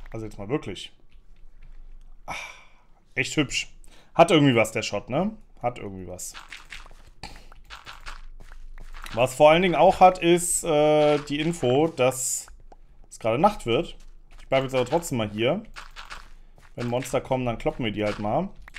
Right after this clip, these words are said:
Seit es die Phantome gibt, geht man halt viel, viel öfter und konsequenter schlafen,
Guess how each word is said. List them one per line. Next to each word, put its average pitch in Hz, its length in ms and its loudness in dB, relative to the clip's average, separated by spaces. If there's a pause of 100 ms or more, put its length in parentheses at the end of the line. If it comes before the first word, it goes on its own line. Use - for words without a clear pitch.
(640)
Seit 170 200 4
es - 40 -8
die 208 80 -4
Phantome 185 440 4
gibt, 196 320 -4
geht 170 200 2
man 170 120 6
halt 147 180 0
viel, 220 500 -4
viel 175 280 -4
öfter 156 360 2
und 131 140 -2
konsequenter 135 580 -2
schlafen, 123 640 0